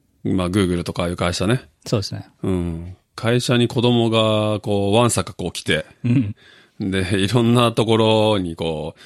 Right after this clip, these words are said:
Speaker 2: う、うねうね回ってこう、お菓子くれって。
Speaker 1: うん。
Speaker 2: まあ、二歳とか三歳ぐらいだけどね、連れてくる。というかまあそんなうねうね歩いて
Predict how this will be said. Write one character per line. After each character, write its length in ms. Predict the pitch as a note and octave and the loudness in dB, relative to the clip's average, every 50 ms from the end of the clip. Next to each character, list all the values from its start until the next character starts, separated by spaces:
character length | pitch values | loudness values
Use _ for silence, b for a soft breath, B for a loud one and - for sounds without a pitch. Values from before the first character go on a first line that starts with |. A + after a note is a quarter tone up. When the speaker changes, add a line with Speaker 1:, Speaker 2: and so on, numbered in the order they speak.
| B B B B B | B B B B B
Speaker 2:
う、 100 | - - | 0 2
う 40 | A#2 | 4
ね 120 | A2 G2 F2+ | 4 4 2
う 80 | F2 | 2
ね 100 | E2+ E2+ | 2 0
回 240 | E2+ E2+ F2 F2 F#2 | 0 2 2 0 0
っ 20 | F2 | -2
て 180 | - - G2 E2+ | -4 -8 -8 -8
こ 440 | E2+ E2+ E2 E2 E2+ - G2+ G#2 A2 - _ _ _ _ _ | -6 -6 -4 -4 -6 -8 -10 -12 -14 -20 _ _ _ _ _
う、 60 | - F2+ | -8 -4
お 40 | |
菓 100 | - A2+ | -2 -2
子 100 | - - | -2 -2
く 80 | - G#2 | 0 0
れ 180 | F2 E2+ E2+ E2 | 0 0 0 -2
っ 20 | |
て。 340 | - - - - - - _ _ _ _ _ _ - | -4 -8 -10 -10 -10 -12 _ _ _ _ _ _ -2
Speaker 1:
う 40 | A#2+ | -2
ん。 340 | A2+ G#2 G2+ G2+ G2+ F#2+ F#2+ | -2 0 -2 -4 -6 -6 -6
Speaker 2:
ま 100 | A2+ G#2 | -6 -6
あ、 60 | - - - - - - | -6 -6 -8 -10 -4 -2
二 140 | D#3 F#3+ G3 | 0 0 2
歳 160 | G3+ D3+ A#2+ | 2 2 2
と 80 | A2 | 0
か 80 | F#2+ G2 | 0 0
三 220 | - C#3 C#3 C#3+ | 2 2 2 4
歳 160 | C3 D3 C#3+ C#3 | 4 2 2 2
ぐ 80 | D3+ | 2
ら 80 | B2+ F#2+ | 0 0
い 40 | D2+ | 0
だ 80 | D#2+ | -4
け 80 | - D#2+ | -6 -8
ど 120 | D#2 F2+ | -8 -4
ね、 240 | A2 B2 B2+ A#2+ - _ - | -4 -2 -2 -4 -6 _ -8
連 120 | - F#2+ F2 | -8 -6 -6
れ 20 | |
て 100 | E2+ F#2+ | -8 -8
く 120 | - G2+ F2 | -8 -8 -8
る。 280 | E2 D#2 D#2+ - - _ _ _ _ _ _ _ _ _ _ _ _ - | -8 -8 -10 -14 -18 _ _ _ _ _ _ _ _ _ _ _ _ -6
と 140 | - G2+ F#2 | -4 -2 -2
い 80 | G2 | -2
う 40 | G2 | -2
か 80 | G2+ F#2 | -2 -2
ま 140 | G2 G2 F2+ | 0 0 -2
あ 40 | |
そ 140 | - - G2+ | -2 -2 -2
ん 60 | G2+ | -2
な 80 | G#2 G#2+ | 0 2
う 80 | C3 C3 | 2 2
ね 100 | B2+ A2 | 2 2
う 80 | G2 | 0
ね 100 | F#2+ F2 | -2 -2
歩 160 | F#2 G2+ A2 | -2 0 0
い 60 | G#2 F2+ | -2 -2
て 140 | F2+ E2+ | -4 -8